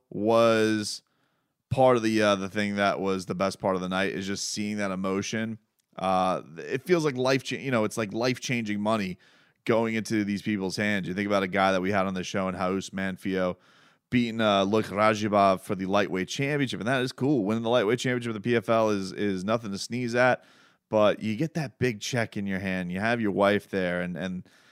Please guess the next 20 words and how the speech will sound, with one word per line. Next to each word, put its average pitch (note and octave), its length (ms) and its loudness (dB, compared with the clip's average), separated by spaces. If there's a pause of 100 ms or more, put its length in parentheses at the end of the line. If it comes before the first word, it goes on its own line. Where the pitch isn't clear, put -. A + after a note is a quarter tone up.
(180)
he A#2 180 -2
has A2+ 180 4
that G#2 160 2
feeling A2 480 -2
of, F#2 300 2
of F#2 280 -4
pride A2 440 4
providing G2+ 600 2
for F#2+ 640 0 (240)
his F2 200 -10
family, A2+ 540 0
providing F#2+ 440 0
for F#2 200 -4
his F2 100 -4
spouse, G2+ 420 0
all G2+ 220 0
that F#2 100 -2
type F#2+ 140 -2
of F2+ 80 -6
stuff. F#2+ 300 -2